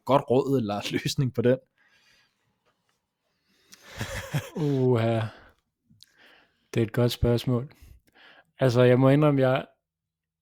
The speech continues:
Speaker 2: jeg er lidt allergisk over for ordet robusthed i arbejdet.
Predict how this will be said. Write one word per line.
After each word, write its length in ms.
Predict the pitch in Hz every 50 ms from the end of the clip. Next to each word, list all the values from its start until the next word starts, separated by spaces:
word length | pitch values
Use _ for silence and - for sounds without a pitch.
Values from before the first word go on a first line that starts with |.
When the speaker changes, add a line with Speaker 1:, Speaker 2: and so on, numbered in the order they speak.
| _ _ _ - -
Speaker 2:
jeg 200 | 147 143 147 151
er 60 | 156
lidt 460 | 175 180 180 180 180 190 208 220 214
allergisk 640 | - 185 175 165 160 160 160 156 151 147 - -
over 220 | 165 160 156 147 131
for 140 | - 151 156
ordet 320 | 160 147 147 143 135 120
robusthed 600 | 127 120 - 143 143 139 - - - 175 175 - - _ _ _ _ _ _ _ _ _ _ _ _ _ -
i 180 | 151 139 135 139
arbejdet. 640 | 135 127 131 135 139 139 131 127 123 127 127 127